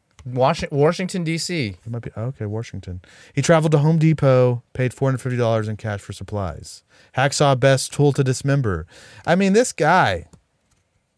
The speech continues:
Speaker 1: Can you be charged with murder without a body? Can you identify a body with broken teeth? What the fuck happened there?
Speaker 2: Oh, no. He, uh,
Speaker 1: Yeah.
Speaker 2: he popped her.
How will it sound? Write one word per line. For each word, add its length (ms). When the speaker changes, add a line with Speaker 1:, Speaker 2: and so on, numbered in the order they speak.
Speaker 1:
Can 180
you 60
be 120
charged 680
with 160
murder 520
without 340
a 60
body? 480
Can 140
you 140
identify 680
a 80
body 420
with 200
broken 420
teeth? 500
What 120
the 80
fuck 200
happened 300
there? 280
Speaker 2:
Oh, 300
no. 340
He, 220
uh, 80
Speaker 1:
Yeah. 320
Speaker 2:
he 80
popped 360
her. 180